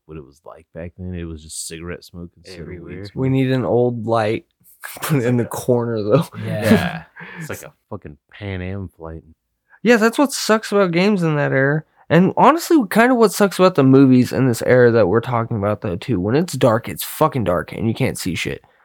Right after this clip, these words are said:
Speaker 3: Production sucked back in the day.
Speaker 1: Yeah.
Speaker 3: But stories were great.
Speaker 1: So this is the story. Th-, this movie starts off fucked up. You see a woman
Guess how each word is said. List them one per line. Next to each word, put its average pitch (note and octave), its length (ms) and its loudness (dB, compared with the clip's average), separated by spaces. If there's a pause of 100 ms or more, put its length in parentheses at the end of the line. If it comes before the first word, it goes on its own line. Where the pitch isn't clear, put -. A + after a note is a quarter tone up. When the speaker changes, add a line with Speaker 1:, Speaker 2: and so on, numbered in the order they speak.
(120)
Speaker 3:
Production A#2+ 380 -2
sucked - 300 -8
back - 160 -16 (100)
in - 80 -16
the A1 120 -16
day. - 80 -18 (840)
Speaker 1:
Yeah. F2 220 -16 (260)
Speaker 3:
But C#3 240 2 (100)
stories D#3 500 4
were C3+ 100 0
great. G#2+ 260 0 (560)
Speaker 1:
So - 180 -10
this F#3 200 -8
is G#2 140 -8
the E2 40 -20
story. G#2+ 520 -8
Th-, G2 260 -10
this F3+ 180 -6
movie C#4+ 200 4
starts - 400 -4
off F2+ 180 -6 (100)
fucked - 300 -16
up. D2+ 140 -20 (2000)
You F2+ 80 -20
see - 160 -8
a G#2+ 80 -4
woman A2+ 540 -4